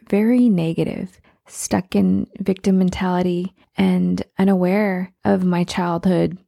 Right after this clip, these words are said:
inner child traumas. This shit is real, guys, and it's not easy to see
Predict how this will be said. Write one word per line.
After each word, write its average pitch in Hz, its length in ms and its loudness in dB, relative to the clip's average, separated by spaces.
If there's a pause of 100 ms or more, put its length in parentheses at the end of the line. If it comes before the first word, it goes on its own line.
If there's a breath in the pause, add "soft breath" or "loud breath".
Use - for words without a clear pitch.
inner 170 260 2
child 160 440 -4 (100)
traumas. 160 680 -4 (400)
This 233 180 0
shit - 240 -2
is 175 200 2
real, 180 300 4
guys, 160 640 -2
and 170 640 -2
it's - 180 -4
not 294 240 0
easy 190 380 2
to 190 120 -8
see 185 580 0